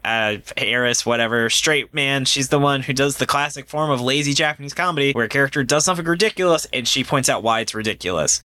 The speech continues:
Hey, it's Peter here. I'm here to explain that normally ten-year-olds don't have swords.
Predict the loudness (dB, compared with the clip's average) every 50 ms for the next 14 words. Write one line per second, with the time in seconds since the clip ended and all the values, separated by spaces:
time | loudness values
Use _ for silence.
0 | _ -2 0 2 2 2 0 0 -2 -2 -4 -6 -4 -2 0 2 2 2 2 2
1 | 0 0 0 0 0 0 -2 -4 -6 -4 -2 0 0 2 2 2 2 2 2 2
2 | 2 0 -2 -4 -4 0 2 2 2 2 2 0 0 0 0 0 0 -2 -2 -2
3 | 0 2 2 4 4 4 2 2 0 -2 0 0 2 2 2 2 0 0 -2 0
4 | 0 2 2 0 0 0 0 0 0 2 2 2 0 0 -2 -4 -4 -4 -6 -6